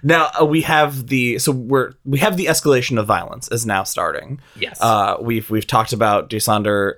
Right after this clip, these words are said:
Speaker 1: uh, establishes he has been killing stray cats in his oven.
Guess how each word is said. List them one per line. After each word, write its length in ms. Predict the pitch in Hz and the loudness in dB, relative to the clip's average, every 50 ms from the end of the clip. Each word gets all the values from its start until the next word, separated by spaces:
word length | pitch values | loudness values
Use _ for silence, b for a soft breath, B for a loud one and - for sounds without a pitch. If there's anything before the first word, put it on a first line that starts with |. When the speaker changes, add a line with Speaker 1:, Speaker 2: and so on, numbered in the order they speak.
| _ - | _ -4
Speaker 1:
uh, 200 | 104 101 92 - - | -2 -2 0 -2 0
establishes 840 | 120 - - 202 180 165 143 131 120 - - 120 110 107 107 - | -2 2 2 4 4 4 4 2 2 2 2 2 0 0 -2 -4
he 300 | - - - - 135 123 | -6 -8 -6 -2 -2 -2
has 580 | 95 - 117 113 110 104 101 98 110 - - - | 0 0 0 2 2 0 0 -2 -4 -8 -8 -6
been 420 | - 120 107 143 135 135 123 113 107 | -8 -2 0 2 2 2 0 -2 -4
killing 420 | - - 123 104 98 101 95 98 | -4 -4 -2 -2 -2 -2 -2 -4
stray 300 | - - - 104 85 82 | -6 -2 0 0 0 0
cats 400 | - - 85 76 82 - - - | -2 -4 -4 -4 -4 -10 -10 -8
in 120 | - 90 92 | -8 -8 -6
his 200 | 92 87 87 87 | -8 -8 -6 -6
oven. 420 | 73 67 - - 71 90 98 | -8 -8 -8 -10 -12 -12 -14